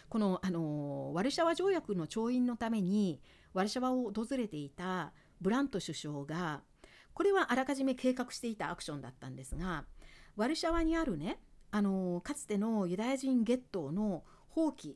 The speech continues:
が行われたその場所に作られている慰霊記念碑に、あの、花を供えるっていうね、そういうアクションが最初から予定されていたんですね。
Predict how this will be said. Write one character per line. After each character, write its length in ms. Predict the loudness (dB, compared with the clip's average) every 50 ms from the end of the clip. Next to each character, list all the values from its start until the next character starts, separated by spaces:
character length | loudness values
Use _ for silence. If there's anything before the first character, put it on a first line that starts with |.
| _ -2 0
が 140 | 2 2
行 180 | 2 2 0 0
わ 240 | 0 2 0 0 -2
れ 80 | -2
た 120 | -2 -4 -6
そ 140 | -2 -2 0
の 120 | 0 0
場 120 | 0 -2
所 140 | -2 0 0
に 120 | 2 2 0
作 200 | 0 -4 -4 -4
ら 100 | -2 -2
れ 80 | -2 -4
て 120 | -4 -6
い 180 | -6 -4 -4 -2
る 320 | 0 0 0 0 -2 -4 -8 -16 -10 -4
慰 100 | -2 0
霊 240 | 2 2 2 0 0
記 140 | -2 -2 -2
念 220 | 0 0 0 0
碑 260 | -2 -4 -6 -10 -10 -12 -16 -20 -20 -20 -20 -20 -20 -20 _ _ _ _ -4
に、 360 | 0 2 4 4 4 4 0 -6 -8 -10 -8 -6
あ 100 | -2 -2
の、 80 | -2 -2
花 300 | 0 2 2 2 2 0
を 60 | -2
供 200 | -2 -2 -4 -4
え 160 | -4 -4 -6 -6
る 100 | -8 -10
っ 20 |
て 240 | -12 -14 -12 -10 -8
い 60 | -6
う 20 |
ね、 120 | -4 -4 -2
そ 180 | -2 0 0
う 40 | 0
い 40 | 0
う 40 | 0
ア 60 | -2
ク 80 | -6 -6
シ 100 | -6 -4
ョ 40 | -4
ン 40 | -4
が 120 | -4 -4
最 160 | -4 -4 -4
初 120 | -2 -4 -4
か 100 | -4 -2
ら 60 | -4
予 140 | -4 -4 -4
定 240 | -4 -4 -4 -4
さ 160 | -6 -8 -8 -8
れ 80 | -8
て 100 | -8 -10
い 60 | -12
た 80 | -12 -12
ん 80 | -16 -14
で 60 | -10
す 80 | -8
ね。 140 | -8 -8 -10